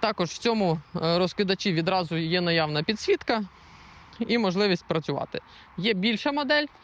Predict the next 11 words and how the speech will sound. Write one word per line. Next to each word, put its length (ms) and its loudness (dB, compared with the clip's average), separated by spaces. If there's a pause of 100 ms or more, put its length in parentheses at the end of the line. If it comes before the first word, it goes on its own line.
(300)
е, 300 2
на 280 0
чотири 640 0
тисячі 420 0
двісті 420 -2
літрів. 400 0 (960)
У 80 2
даному 340 0
випадку 380 -2
вона 180 0
представлена 760 -2